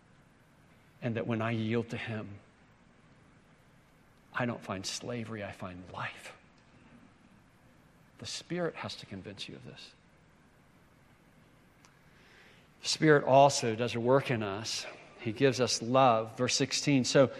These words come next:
we have come to know and to believe the love that God has for us. God is love, and whoever abides in love abides in God, and God abides in him." And then down in verse nineteen, "We love." Notice it just says, "We love."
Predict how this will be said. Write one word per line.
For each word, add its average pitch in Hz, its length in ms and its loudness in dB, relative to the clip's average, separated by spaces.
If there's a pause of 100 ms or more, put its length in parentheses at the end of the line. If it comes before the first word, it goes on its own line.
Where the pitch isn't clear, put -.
we 156 100 8
have 160 120 6
come 151 180 6
to 131 100 0
know 147 300 8
and 135 240 2
to 151 240 6 (200)
believe 135 680 6
the 120 100 4
love 135 440 8
that 127 120 -2
God 127 200 6
has 135 320 8
for 123 200 2
us. 120 180 0
God 143 320 10
is 170 180 2
love, 147 340 6
and 120 100 0 (200)
whoever 170 340 10
abides 156 600 10
in 139 180 2
love 139 240 8
abides 147 640 8
in 151 180 6
God, 165 320 10
and 143 120 4
God 170 220 12
abides 151 400 8
in 147 100 4
him." 185 320 8
And 135 120 6
then 135 120 4 (180)
down 170 200 10
in 165 80 4
verse 170 220 6
nineteen, 175 540 8
"We 208 380 8
love." 160 960 6 (1500)
Notice 160 300 8
it 123 60 2
just 147 140 4
says, 147 300 6
"We 165 240 8
love." 156 500 8